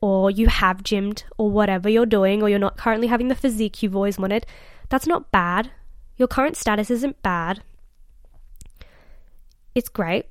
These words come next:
You're doing good. Love where you're at. Love that you're alive and breathing. Grateful for you.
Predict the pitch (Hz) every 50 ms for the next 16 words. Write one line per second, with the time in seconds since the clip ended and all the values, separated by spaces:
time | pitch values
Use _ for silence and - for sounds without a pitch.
0 | - - - - - - - - 214 214 185 185 190 220 262 240 - 220 202 196
1 | 202 - - - - - - - - - - - - - - 208 190 180 175 175
2 | 214 220 247 277 269 214 185 190 - - - - - - - - - 214 190 185
3 | 185 220 - 269 269 269 254 226 214 196 196 208 226 240 233 - 202 190 190 190
4 | 196 202 233 247 226 202 - - - 254 240 - 285 254 220 202 202 233 277